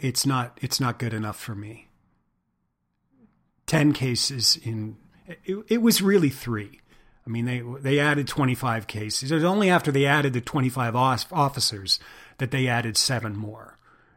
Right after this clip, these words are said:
It, it, it was essentially three cases in fourteen years.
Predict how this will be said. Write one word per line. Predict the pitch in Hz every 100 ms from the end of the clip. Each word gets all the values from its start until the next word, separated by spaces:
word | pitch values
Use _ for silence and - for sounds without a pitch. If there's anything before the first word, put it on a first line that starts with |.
| -
It, | 160 - 175 - -
it, | 170 170
it | 185 208
was | 185 131 135 - -
essentially | - 170 143 - 123
three | - 165 151
cases | - 117 120 104
in | 104
fourteen | - 110 - 107 101
years. | 101 110 - -